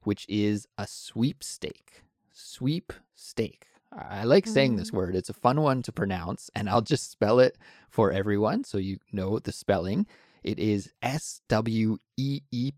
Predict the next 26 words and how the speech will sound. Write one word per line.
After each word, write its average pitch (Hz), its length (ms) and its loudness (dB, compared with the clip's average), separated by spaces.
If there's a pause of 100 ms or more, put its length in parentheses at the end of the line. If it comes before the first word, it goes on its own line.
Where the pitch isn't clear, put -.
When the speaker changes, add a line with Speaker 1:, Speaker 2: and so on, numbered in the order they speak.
Speaker 1:
P 151 400 -2 (460)
S - 320 -4
T 127 380 -4
A 98 240 -2 (140)
K 120 420 -2 (100)
E. 101 300 -4 (800)
And 110 640 0
Cassie, 165 560 -2 (120)
what's - 440 -4
a - 40 -4
sweepstake - 960 -8
exactly? - 640 -14 (800)
Speaker 2:
The 262 140 2
term 370 640 2
sweepstake 233 800 0 (100)
is 226 200 -2
usually 285 520 2
heard 220 480 0 (100)
on - 440 -6
radio 240 460 4
shows 208 800 0 (100)
or 202 400 -4 (180)
s-, - 160 -16 (120)
some 339 160 0
sort 302 160 0
of 226 180 -2